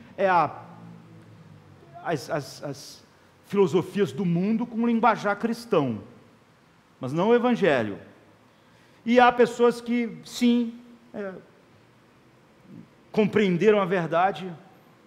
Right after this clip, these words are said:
mas, é, ainda estão aquém na aplicação da verdade.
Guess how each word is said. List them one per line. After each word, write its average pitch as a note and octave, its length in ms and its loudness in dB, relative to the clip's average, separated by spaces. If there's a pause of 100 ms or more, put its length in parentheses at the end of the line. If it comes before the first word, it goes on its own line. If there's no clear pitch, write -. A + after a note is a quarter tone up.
(420)
mas, E3+ 640 -2
é, C3+ 220 -4 (380)
ainda E3+ 720 2
estão A#3+ 240 2
aquém A#3+ 580 6
na G3+ 160 2
aplicação A#3 640 0
da B3 80 4
verdade. F3+ 560 2